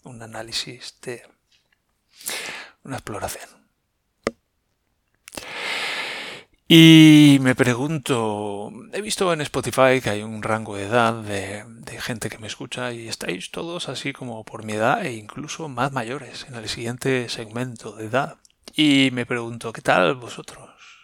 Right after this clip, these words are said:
¿Qué tal vosotros?". Porque he hablado con algún amigo y me ha dicho, "No, yo no he ido todavía,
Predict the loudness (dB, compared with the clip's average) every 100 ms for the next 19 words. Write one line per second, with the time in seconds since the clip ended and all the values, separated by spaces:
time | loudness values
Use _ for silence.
0 | _ _ -18 -12 -12 -12 -14 -12 -10 -10
1 | -6 -4 0 -2 -2 -2 -2 -2 0 0
2 | 0 -4 -6 -8 -6 -6 -6 -8 -10 -14
3 | -16 -10 -8 -8 -10 -14 -14 -16 -14 -12
4 | -12 -14 -14 -14 -12 -10 -10 -10 -12 -14
5 | -18 -18 -14 -14 -14 -18